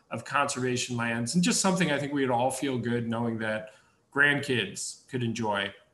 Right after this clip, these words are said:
going forward. And the last thing about this is that the city partnership does fall under the fundraising umbrella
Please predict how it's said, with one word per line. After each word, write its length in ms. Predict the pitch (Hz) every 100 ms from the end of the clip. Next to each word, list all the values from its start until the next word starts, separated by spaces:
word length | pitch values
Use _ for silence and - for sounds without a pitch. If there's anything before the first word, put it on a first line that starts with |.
| _ _ _
going 280 | 123 113 104
forward. 360 | - 101 90 -
And 140 | 139 147
the 440 | 147 139 127 135 -
last 320 | 147 156 -
thing 100 | 139
about 240 | 123 123
this 220 | 120 117
is 160 | 117 -
that 160 | 117 113
the 80 |
city 300 | 117 208 170
partnership 560 | 160 147 135 120 123 -
does 200 | 139 135
fall 440 | - - 156 147
under 260 | 139 135 123
the 400 | 117 117 113 110
fundraising 640 | - 131 120 117 113 110
umbrella 600 | 107 104 113 107 104 98